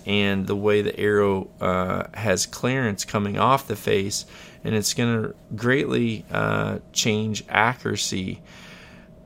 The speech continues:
Understanding your anchor and having comfort in your anchor position is something that definitely takes some time.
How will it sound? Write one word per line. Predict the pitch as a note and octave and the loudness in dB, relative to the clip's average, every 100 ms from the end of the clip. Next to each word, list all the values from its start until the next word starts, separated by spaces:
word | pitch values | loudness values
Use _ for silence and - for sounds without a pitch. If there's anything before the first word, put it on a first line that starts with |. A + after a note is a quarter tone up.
| - - - - | -20 -20 -20 4
Understanding | C#3+ G3 G#3+ - D#3 E3 E3 D#3 | 6 8 6 2 2 2 0 0
your | A#2+ - | -2 2
anchor | A2+ C3 D3 D#3 - | 2 2 -2 -2 0
and | G#2+ A#2 | 0 2
having | A#2 A2+ A2 | 4 4 2
comfort | - - B2+ A#2+ - D3+ D#3 - - | -2 -4 2 2 0 0 0 -2 0
in | B2 C3 | 2 4
your | B2+ A2+ - | 2 0 0
anchor | G2+ G#2+ A2+ C#3+ | 2 2 0 -4
position | C#3+ D3 D#3+ D#3 - D3+ | -2 -2 -2 -2 -2 -2
is | A#2 | 0
something | - B2 A#2+ - B2 | 2 2 2 0 -2
that | A2 G#2 G2 - | -2 -2 -8 -6
definitely | A#2+ A#2+ C3 B2+ A#2 | -4 -4 -4 -2 -2
takes | - - A2+ - | -4 -4 -4 -4
some | - A2 | -4 -4
time. | G2+ - G2 G2+ G2 F#2 F#2+ | -4 -2 2 2 0 -2 -4